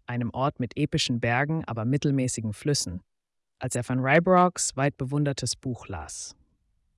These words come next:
Er fand die Verbindungen, die der Autor zwischen Hydrologie und Geschichte herstellte,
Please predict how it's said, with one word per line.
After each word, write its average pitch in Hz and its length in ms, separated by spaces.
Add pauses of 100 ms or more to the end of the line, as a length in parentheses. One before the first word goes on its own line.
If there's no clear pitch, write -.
Er 147 120
fand - 480
die 165 160
Verbindungen, 135 840
die 135 120
der 131 180
Autor 160 340
zwischen 139 340
Hydrologie 139 800
und 147 160
Geschichte - 480
herstellte, 110 760